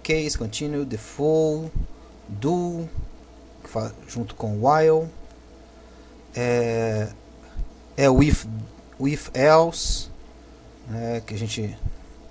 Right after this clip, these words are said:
funciona junto, for, instance of pra verificar se um objeto é uma determinada instância de uma determinada classe, return é pra retornar o valor de uma função,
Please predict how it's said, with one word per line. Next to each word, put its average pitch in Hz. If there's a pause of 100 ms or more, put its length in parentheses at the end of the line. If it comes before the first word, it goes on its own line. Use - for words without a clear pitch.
(260)
funciona 110
junto, 175
for, 180 (600)
instance 135
of 117
pra 113
verificar 110 (400)
se -
um 120
objeto 113
é 113
uma 110
determinada 107
instância 107
de 113
uma 104
determinada 104
classe, 175 (240)
return 123
é 110
pra 110
retornar 113
o 104
valor 107
de 107
uma 101
função, 190